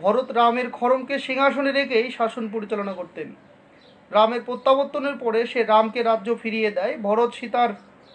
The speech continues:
চাচাতো বোন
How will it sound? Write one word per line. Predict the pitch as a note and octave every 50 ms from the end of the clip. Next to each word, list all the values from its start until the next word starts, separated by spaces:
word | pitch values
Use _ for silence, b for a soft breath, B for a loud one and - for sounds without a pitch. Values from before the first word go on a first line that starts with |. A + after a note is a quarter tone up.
| - - - - _ _ - - - - - - - - - _ - - - - - _ _ _ _ - - -
চাচাতো | - B3+ C4 C4+ D4 D4 D4+ D4+ D4
বোন | B3+ C#4+ C4 A3+ A#3 A#3+ C#4 D#4+